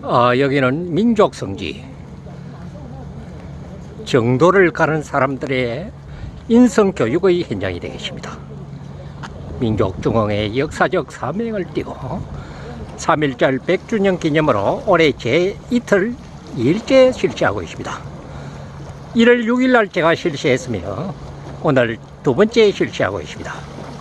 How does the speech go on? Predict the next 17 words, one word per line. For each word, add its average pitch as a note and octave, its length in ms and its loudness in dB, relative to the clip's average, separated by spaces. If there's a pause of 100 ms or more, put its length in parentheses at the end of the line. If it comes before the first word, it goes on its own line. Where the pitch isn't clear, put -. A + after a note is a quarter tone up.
(800)
총 G#3+ 300 2
오 D3+ 180 4
년째 G#3+ 580 4
지금 D#3+ 240 0
실시하고 A2+ 460 -2
있습니다. - 460 -14 (1800)
예, F#2+ 600 -4 (200)
여기는 F#3 560 4 (400)
통영국제음악당, A3+ 1200 4
저것이 F#3 440 0
바로 G3 260 4
국제음악당 A#3+ 840 2
처마 A3 380 2
밑인데 A3 500 2
저 A#3+ 280 8
밑이 C#4+ 600 2 (480)
바로 F3+ 600 4